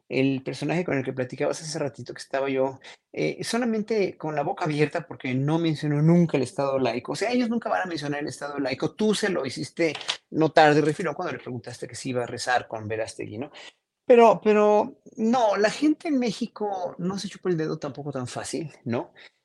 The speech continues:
Eh, no le gustan muchas cosas de Morena, de la cuatro T, pero tampoco están, ta-, están viendo que, que está funcional el país, que está gobernable.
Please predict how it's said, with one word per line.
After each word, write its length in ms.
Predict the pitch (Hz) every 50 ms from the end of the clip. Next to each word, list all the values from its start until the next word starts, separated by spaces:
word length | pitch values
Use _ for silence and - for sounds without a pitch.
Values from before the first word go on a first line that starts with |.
| _ _ - -
Eh, 360 | 139 143 139 139 135 120 -
no 160 | 147 151 170
le 80 | 190 196
gustan 240 | 180 160 - 190 175
muchas 220 | 170 - - -
cosas 340 | - 175 185 175 196 180 151
de 80 | 139 127
Morena, 500 | 127 120 117 120 117 117 120 123 127 127
de 140 | 123 117
la 300 | 110 113 117 117 113 - -
cuatro 320 | - 135 123 - 123 123
T, 180 | - - 123 123 -
pero 160 | - 147 131
tampoco 460 | - 135 131 127 _ 160 160 160 160
están, 440 | 143 - - - 139 139 143 131 110 _ _ - - _ _ _
ta-, 100 | - -
están 320 | - 156 - - 208 208 190
viendo 320 | 180 180 185 185 180 170
que, 240 | - 143 131 - 135
que 120 | - 139 135
está 220 | 123 - - 147 143
funcional 600 | - 165 156 - - 135 127 131 135 139 135 131
el 140 | 123 113
país, 320 | _ - 107 107 117 - -
que 80 | -
está 180 | 123 - - 127
gobernable. 720 | 127 131 123 123 110 107 117 120 113 113 120 123 127 -